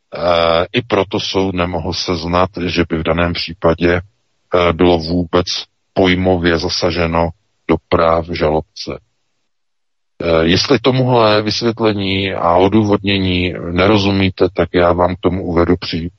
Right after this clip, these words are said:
e, příklad a případ. <clears throat> Úplně ideální. E, představte si, že někdo zavře hospodu, ve které se schází závadové živly,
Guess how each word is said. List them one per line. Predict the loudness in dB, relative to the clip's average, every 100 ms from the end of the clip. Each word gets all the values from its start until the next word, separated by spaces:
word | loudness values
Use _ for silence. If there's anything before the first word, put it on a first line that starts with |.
| -4
e, | 0 0
příklad | 0 -4 -2 0 0 -2
a | -10
případ. | -6 -6 -6 -6 -8 -8 _ _ _ _ _ _ _ _ _ _ _ _ _ -4
<clears throat> | 0
Úplně | -2 0 0 2 2
ideální. | 2 4 4 2 0 -8
E, | -14 _ _ -16 -16 -14 -16 -18 -20 _ _ -2 0 2 2 0 -4 _ _
představte | -2 -2 0 -2 0 -2
si, | -2 -2 -2
že | -2
někdo | -2 0 0
zavře | 0 -2 0 -2
hospodu, | -2 -4 -6 -2 0 2 2 0 -4
ve | -4
které | -2 0 2 2 0
se | -2 -4
schází | -4 0 2 2 0 -2 -2 -4
závadové | -2 2 2 2 2 2 2 2 0
živly, | -2 -2 0 0 0